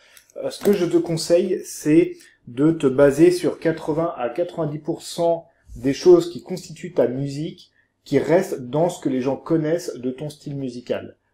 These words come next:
D'accord ? Que, euh, le gros, en fait, de ta compo ou de ton mix D J soit, soit des choses que les gens s'attendent à entendre dans, euh, dans ton style musical, des choses auxquelles ils sont déjà habitués, des choses qu'ils connaissent déjà,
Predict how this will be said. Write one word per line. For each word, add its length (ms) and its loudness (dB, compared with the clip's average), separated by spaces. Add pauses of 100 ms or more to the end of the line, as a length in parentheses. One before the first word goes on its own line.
(120)
D'accord ? 400 0
Que, 80 2
euh, 440 6
le 180 0
gros, 420 6
en 80 2
fait, 420 0
de 460 0
ta 120 0
compo 560 4
ou 140 -2
de 100 0
ton 180 -6
mix 260 -4
D 120 0
J 140 2 (320)
soit, 360 -2 (120)
soit 600 2 (160)
des 320 -2
choses 440 2
que 120 -2
les 420 2
gens 280 -4
s'attendent 640 -4 (260)
à 160 -2
entendre 640 -2
dans, 340 0
euh, 680 -4
dans 80 0
ton 140 -6
style 200 -12
musical, 540 -4 (240)
des 160 -4
choses 300 6
auxquelles 440 2
ils 60 -4
sont 180 -6
déjà 240 2
habitués, 560 -2
des 140 0
choses 220 -4
qu'ils 160 -20
connaissent 280 0
déjà, 380 2